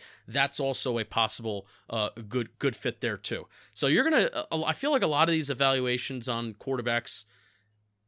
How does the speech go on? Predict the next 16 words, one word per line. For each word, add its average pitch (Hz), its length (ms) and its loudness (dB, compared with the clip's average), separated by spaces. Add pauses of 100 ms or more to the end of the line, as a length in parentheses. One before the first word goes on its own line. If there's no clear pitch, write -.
(160)
after 156 680 4 (140)
Pickett 147 400 4
and 120 160 -8
Willis 135 380 0
is 120 260 -2
kinda 165 340 0
similar, 165 460 2
but 120 220 -4 (420)
some 143 260 -2
of 135 40 -2
the 135 80 -4
players 131 300 -2
have 123 120 -2
different 123 300 -6
traits 143 420 0
of, 117 280 -2